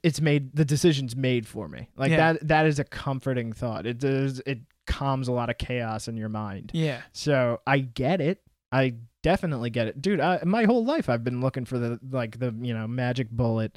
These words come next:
Speaker 2: Mm-hmm.
Speaker 1: of what, whatever the fuck is wrong with me.
Speaker 2: Yeah.
Speaker 1: So I can just go, "Oh, shit. I haven't been eating enough carrots. That's what it is.
Speaker 2: Right. <laughs>
Speaker 1: Fucking, I'll just eat the carrots and I'm fine."
Speaker 2: Yeah,
Speaker 1: Like,
Speaker 2: right.
Speaker 1: I, w-,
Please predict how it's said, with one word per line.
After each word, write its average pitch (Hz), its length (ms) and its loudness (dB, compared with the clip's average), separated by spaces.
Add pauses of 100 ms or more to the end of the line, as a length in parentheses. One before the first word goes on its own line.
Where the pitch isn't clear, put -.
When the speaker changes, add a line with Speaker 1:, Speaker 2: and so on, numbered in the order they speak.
(100)
Speaker 2:
Mm-hmm. 156 240 0
Speaker 1:
of 123 160 -2
what, 135 520 2
whatever 139 520 4
the 127 80 -2
fuck 139 240 -2
is 120 140 -2
wrong 127 320 0
with 123 160 -2
me. 117 180 -2
Speaker 2:
Yeah. 165 120 2
Speaker 1:
So 123 140 0
I 120 120 -2
can 131 140 -6
just 123 180 -6
go, 147 240 -2
"Oh, 277 480 4
shit. 233 420 4 (340)
I 202 120 4
haven't 220 200 6
been 220 160 6
eating 226 260 2
enough 214 240 4
carrots. 190 500 6
That's 190 280 4
what 214 120 8
it 311 100 8
is. - 260 8
Speaker 2:
Right. 277 420 6
<laughs> - 0 -
Speaker 1:
Fucking, 220 440 6
I'll 196 180 8
just 196 200 4
eat 220 160 8
the 240 80 6
carrots 226 640 8
and 214 260 8
I'm 214 220 8
fine." 196 540 6
Speaker 2:
Yeah, 185 240 8
Speaker 1:
Like, 175 140 8
Speaker 2:
right. 160 220 4
Speaker 1:
I, 196 180 8
w-, 247 180 4